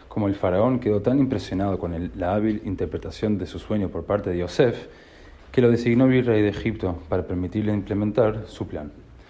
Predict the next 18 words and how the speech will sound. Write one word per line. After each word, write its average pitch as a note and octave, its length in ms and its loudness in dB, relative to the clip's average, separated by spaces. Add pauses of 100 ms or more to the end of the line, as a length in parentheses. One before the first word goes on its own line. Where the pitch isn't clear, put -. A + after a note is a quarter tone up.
(380)
Después A2+ 280 0
que C#3 80 -6
fue B2+ 160 2
nombrado G2 400 4
virrey, G2 500 0 (120)
el G#2+ 120 -8
amo G#2 380 -2 (500)
anterior F#2+ 400 2
de F#2+ 120 2
Yosef, F2 340 -6 (320)
Potifar, F#2+ 560 -4 (100)
le F#2 140 -4
dio G#2+ 180 4
a G#2+ 60 -2
su - 160 -2
hija A2+ 260 0
en G2 80 -4
matrimonio. E2 560 -6